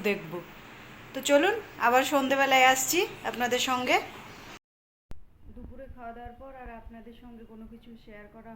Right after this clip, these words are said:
হয়নি। তো এবার সাড়ে চারটে বাজছে, তো একটু চা বানাতে কিচেনে চলে এলাম। চা বসিয়ে দিয়েছি। তো সন্ধেবেলার জন্য একটু দই বড়া বানাবো ভাবছি। তো এই যে বিউলির ডাল বলুন, আমরা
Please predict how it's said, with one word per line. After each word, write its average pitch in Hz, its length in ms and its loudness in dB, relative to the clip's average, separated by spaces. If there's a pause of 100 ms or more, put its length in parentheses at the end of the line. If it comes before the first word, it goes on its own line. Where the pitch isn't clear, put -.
হয়নি। 220 300 -14 (600)
তো 220 60 -20 (100)
এবার 226 220 -14
সাড়ে 220 240 -16
চারটে 233 320 -18
বাজছে, 220 360 -16 (120)
তো 269 40 -20 (100)
একটু 233 140 -18 (120)
চা 233 100 -10 (100)
বানাতে 226 360 -10
কিচেনে 220 440 -12
চলে 185 280 -10
এলাম। 170 180 -10 (960)
চা 190 100 0 (100)
বসিয়ে 226 360 -4
দিয়েছি। 226 320 -4 (1800)
তো 233 60 -10 (140)
সন্ধেবেলার 240 680 -4
জন্য 247 200 -8 (140)
একটু 285 140 -6 (100)
দই 226 220 0
বড়া 202 240 2
বানাবো 180 320 -6 (440)
ভাবছি। 196 260 -10 (100)
তো 220 40 -8 (120)
এই 220 120 -8
যে 233 80 -2 (560)
বিউলির 233 420 -4
ডাল 208 160 0 (120)
বলুন, 254 200 -4 (100)
আমরা 277 160 -2